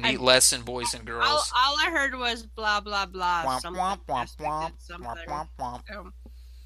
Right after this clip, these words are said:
Speaker 2: Ruby Does Astrologian. It's the
Speaker 1: <laughs>
Speaker 2: sequel to Debbie Does Dallas.
Speaker 1: Debbie Does Dallas.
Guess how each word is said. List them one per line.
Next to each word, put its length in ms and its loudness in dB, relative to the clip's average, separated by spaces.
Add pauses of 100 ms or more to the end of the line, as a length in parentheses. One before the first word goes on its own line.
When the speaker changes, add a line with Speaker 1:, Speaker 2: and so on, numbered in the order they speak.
(580)
Speaker 2:
Ruby 420 -2
Does 360 0
Astrologian. 880 2
It's 220 8
the 120 6
Speaker 1:
<laughs> 20 10
Speaker 2:
sequel 520 8
to 160 -4
Debbie 320 2
Does 240 -8
Dallas. 520 2
Speaker 1:
Debbie 240 2 (200)
Does 180 4
Dallas. 580 2